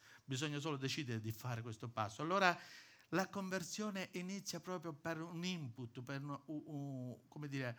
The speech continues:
un inizio da parte di Dio per mezzo dello Spirito Santo. Lo Spirito Santo è quello che ci compunge di peccato, non è il pastore,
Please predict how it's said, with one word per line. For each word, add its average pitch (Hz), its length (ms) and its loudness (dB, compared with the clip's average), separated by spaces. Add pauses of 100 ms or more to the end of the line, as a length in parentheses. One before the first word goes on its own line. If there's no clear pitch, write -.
(140)
un 170 200 -2
inizio 170 840 0
da 143 180 0
parte 170 800 0
di 160 160 0
Dio 127 340 0
per 127 200 -4
mezzo 131 280 -2
dello 120 220 -2
Spirito 113 400 -4
Santo. 107 500 -6 (180)
Lo 185 120 4
Spirito 220 280 2
Santo 226 360 4
è 180 100 -4
quello 214 300 2
che 185 260 2
ci 226 280 0
compunge 170 720 -2
di 127 140 0
peccato, 127 600 0
non 131 200 -2
è 151 40 6
il 143 100 2
pastore, 156 680 -2